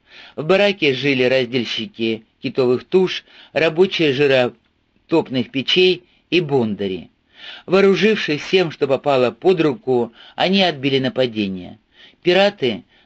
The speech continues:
быстро расстреляв патроны и ранив в темноте только двух человек, пустили в ход ножи, но русские не отступили.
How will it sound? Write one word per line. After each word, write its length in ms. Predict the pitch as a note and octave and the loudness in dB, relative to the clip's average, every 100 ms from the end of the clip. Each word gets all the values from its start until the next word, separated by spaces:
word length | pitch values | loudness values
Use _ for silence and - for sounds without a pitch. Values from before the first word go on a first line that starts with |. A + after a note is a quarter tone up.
| - | -6
быстро 600 | C#3+ F#3 - C3+ A#2+ - | 0 0 0 -2 -2 -4
расстреляв 580 | - D3 - C#3+ B2 A2+ | -6 -4 -2 0 0 0
патроны 640 | - C3 F3+ F3+ C#3 G2+ - _ - - - - | -4 -2 0 0 -2 -6 -8 _ -20 -20 -18 -2
и 120 | F3+ | 0
ранив 360 | F#3 E3+ C#3+ | 0 0 -4
в 20 | - | -6
темноте 540 | D3+ D3+ C#3+ C#3+ B2+ | -4 -4 -2 -2 -2
только 380 | - C#3+ - C3 | -2 -2 -2 -4
двух 260 | C3+ C3+ | -2 -4
человек, 500 | - D3+ D#3 E3+ G3+ - _ _ _ | -2 0 2 2 0 -4 _ _ _
пустили 380 | F3 E3+ G3+ F#3 | -4 -2 2 0
в 80 | F3+ | 0
ход 240 | E3 D#3+ | -4 -4
ножи, 500 | D3 C#3+ A#2+ G2+ D2+ _ _ _ | -4 -4 -4 -8 -8 _ _ _
но 300 | E3+ A3 A3 - | -2 0 0 -2
русские 440 | E3 F3 - D#3 | -2 -2 -2 -4
не 120 | D3 | -2
отступили. 760 | B2+ - - C3+ A2 G#2 F#2 D#2 | -4 -6 -10 -12 -6 -8 -8 -12